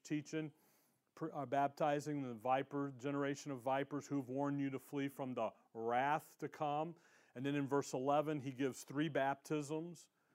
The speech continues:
Baptism with water, John's doing. Then the s-, when the,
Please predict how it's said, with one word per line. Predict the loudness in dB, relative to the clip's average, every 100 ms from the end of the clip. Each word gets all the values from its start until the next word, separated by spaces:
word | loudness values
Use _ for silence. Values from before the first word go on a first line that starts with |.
| _ _
Baptism | -2 0 -2 -2 -4
with | -4 2
water, | 4 4 2 0
John's | 0 0 0 -4
doing. | -2 -2 -2
Then | -2 -4
the | -8
s-, | -12 -14 -10
when | -6 -4
the, | -4